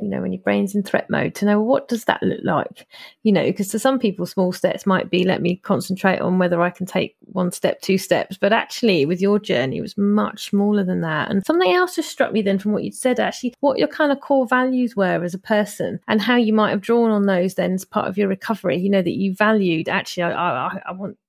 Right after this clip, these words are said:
to get better." I, you know, what were your core values, do you think, that helped you to go, "Right, this is what I need to be doing right now. Let's get me on the side of that bed"?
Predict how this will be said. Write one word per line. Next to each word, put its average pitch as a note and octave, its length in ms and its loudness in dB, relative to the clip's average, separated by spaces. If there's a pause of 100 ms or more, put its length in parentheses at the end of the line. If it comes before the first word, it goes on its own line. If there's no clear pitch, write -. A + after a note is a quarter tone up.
to - 80 -10
get - 220 -4
better." E3+ 300 -6
I, E3 240 -2
you - 180 0
know, D#3+ 60 2
what B3 260 2
were D4 100 4
your C4+ 220 2
core G3+ 500 2 (240)
values, G3+ 400 2
do - 80 0
you - 40 -4
think, C#3+ 220 -2
that B2 120 -2
helped - 440 -2
you E3 180 2
to - 140 -10
go, F3+ 160 2
"Right, F#3+ 340 0 (140)
this - 160 -12
is G3+ 100 -10
what G#3 140 0
I F#3+ 60 0
need F#3+ 260 2
to - 100 -18
be F3+ 80 -8
doing F#3 300 2
right E3+ 200 -4
now. E3 140 -4
Let's - 220 -4
get - 300 -6
me G3 100 0
on F#3+ 140 2
the F3+ 80 -2
side F3 280 -4
of F3 80 -2
that F3 240 -6
bed"? - 460 -4